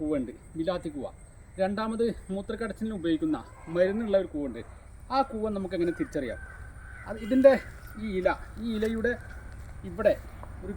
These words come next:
കറുപ്പ് വരയുണ്ട്. നിങ്ങൾക്ക് കാണാൻ കഴിയുന്നതാ, ഇലയുടെ ഇവിടെ ഒരു കറുപ്പ് വരയുണ്ട്.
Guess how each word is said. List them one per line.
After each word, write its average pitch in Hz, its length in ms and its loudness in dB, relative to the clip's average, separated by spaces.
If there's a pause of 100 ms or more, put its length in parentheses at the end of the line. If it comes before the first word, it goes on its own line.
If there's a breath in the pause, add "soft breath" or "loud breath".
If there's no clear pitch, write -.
(120)
കറുപ്പ് 180 400 2
വരയുണ്ട്. 135 340 4 (1080)
നിങ്ങൾക്ക് 196 260 0
കാണാൻ 185 280 2
കഴിയുന്നതാ, 156 280 4 (380)
ഇലയുടെ 185 320 2 (160)
ഇവിടെ 180 240 2
ഒരു 175 160 -2
കറുപ്പ് - 280 2
വരയുണ്ട്. 131 220 0